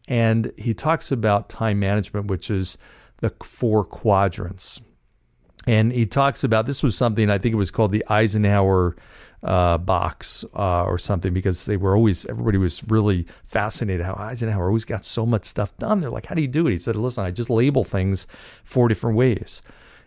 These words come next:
It's either not important and not urgent. It's not important, but it's urgent. And then it's important and urgent, or important and not urgent."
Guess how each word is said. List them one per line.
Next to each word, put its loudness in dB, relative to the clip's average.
It's 0
either 4
not 2
important 0
and 2
not 2
urgent. 2
It's -2
not 4
important, 2
but 4
it's 2
urgent. 0
And 2
then 4
it's -2
important 0
and 0
urgent, -2
or 4
important 2
and -2
not -2
urgent." -2